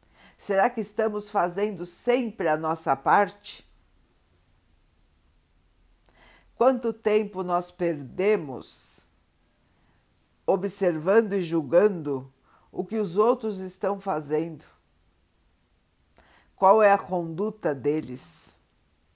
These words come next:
Quantas vezes queremos interferir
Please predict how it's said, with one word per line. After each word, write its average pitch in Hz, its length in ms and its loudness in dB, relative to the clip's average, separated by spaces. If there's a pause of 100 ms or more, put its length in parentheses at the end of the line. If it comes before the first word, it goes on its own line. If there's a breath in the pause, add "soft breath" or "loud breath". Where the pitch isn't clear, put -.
(400 soft breath)
Quantas 175 540 -2
vezes 185 420 -2
queremos 190 560 -4
interferir 220 1120 0